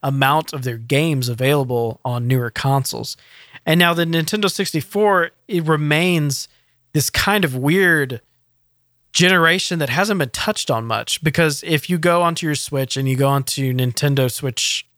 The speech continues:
if you go onto the online service where you can play old N E S games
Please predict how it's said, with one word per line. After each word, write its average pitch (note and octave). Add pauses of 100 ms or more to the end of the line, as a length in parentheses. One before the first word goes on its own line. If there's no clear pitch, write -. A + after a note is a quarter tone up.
(160)
if C3
you C#3+
go D#3+
onto D3
the C#3
online C3+
service C#3
where B2+
you B2+
can A#2+ (440)
play C#3+
old C#3 (100)
N C#3
E B2+
S B2+
games C3